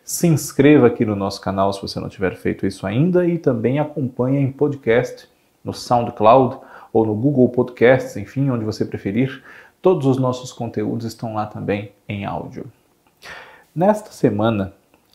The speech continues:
o Globoplay prossegue com o seu projeto de resgate de novelas clássicas da T V Globo, com a chegada ao catálogo da plataforma de Meu Bem, Meu Mal, que foi escrita por Cassiano Gabos Mendes,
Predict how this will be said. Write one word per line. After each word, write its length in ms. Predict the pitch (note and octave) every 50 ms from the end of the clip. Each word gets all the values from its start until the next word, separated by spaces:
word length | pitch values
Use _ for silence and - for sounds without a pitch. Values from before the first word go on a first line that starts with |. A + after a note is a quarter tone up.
| -
o 60 | C3 A#2
Globoplay 680 | A#2+ C#3+ E3 E3+ D3+ C3+ B2 - A#2+ A#2 A#2+ C3+ C#3 C#3
prossegue 680 | C3+ D#3+ E3+ D#3 - - - C3 B2+ B2+ B2+ B2 A#2
com 300 | G2+ - - A2 G#2+ G#2+
o 60 | G#2+
seu 340 | G#2 - - A2+ G#2+ G#2+ G#2
projeto 580 | G2+ - G#2 G#2 G2+ G2+ A#2 A#2 A2+ - - A2
de 140 | G#2 G#2+ G#2
resgate 640 | G2 G#2+ A2 G2+ G2 G2+ A2 G#2 G2+ G2+ - -
de 140 | F#2+ - G2
novelas 480 | F#2+ F#2+ F#2+ F#2 G#2 G2 G2 G2 - -
clássicas 640 | - - A2 A2+ A2+ - - - G#2+ - - F#2 F2+
da 140 | - - F2+
T 120 | - F2
V 180 | - - F2+ D#2+
Globo, 580 | - A2 B2 C3+ B2+ G2+ G2 F#2 - - - - _ - - - - _ _ _
com 220 | - G3 F#3+ G3
a 40 | F#3+
chegada 680 | F3+ - - G3 D#3 A#2+ A#2 A2 G#2 G#2 G#2 G#2 F#2+ -
ao 140 | - G#2+ A2
catálogo 640 | - - A#2 A2+ - - A#2 A2 A2 A2 A2+ A2 A2
da 100 | G2+ G#2+
plataforma 760 | G#2 - G#2 A2 - D#3 D3 - - E3+ F3 F3 F3 F3+ E3+
de 240 | C#3 B2+ B2+ B2 - - _ _ _
Meu 220 | - D#3 F#3 F#3+
Bem, 460 | E3 B2 B2+ D3 D#3+ E3 E3 D#3 D3 - _ -
Meu 240 | B2+ C3+ D#3 D#3
Mal, 540 | A#2+ G#2 G#2 G2+ F2+ - - - - - _ _ _ _ _ _ _ _ _
que 100 | - A#2+
foi 240 | A2+ - - G2 F#2
escrita 400 | F#2+ - - - G#2 F#2+ - -
por 240 | - - F#2 F2 -
Cassiano 420 | - F#2+ F#2 - - F#2+ F2+ G2 G2
Gabos 320 | G#2 G2+ G2+ G#2 A2 G#2
Mendes, 520 | G#2+ G#2+ A#2 C3 D3+ D3+ - - - -